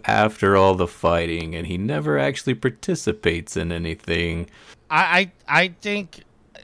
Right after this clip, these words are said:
Speaker 2: I, I, I gotta agree with Alex in the fact that if Joel is dead, that,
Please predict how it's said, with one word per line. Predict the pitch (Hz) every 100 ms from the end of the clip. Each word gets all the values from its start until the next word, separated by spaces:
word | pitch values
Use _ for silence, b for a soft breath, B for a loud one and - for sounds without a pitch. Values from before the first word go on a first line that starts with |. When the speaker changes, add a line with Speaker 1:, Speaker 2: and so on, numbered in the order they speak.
| -
Speaker 2:
I, | 160 156 -
I, | 147 160 160 160
I |
gotta | 165 214
agree | 214 175 170
with | 147
Alex | 82 135 135 -
in | 117
the | 117
fact | 117 113 -
that | 110 104 - _ _ b b b _ _
if | 170 180 139
Joel | 127 160 170 160
is | 151 117
dead, | 127 131 131 117
that, | 117 120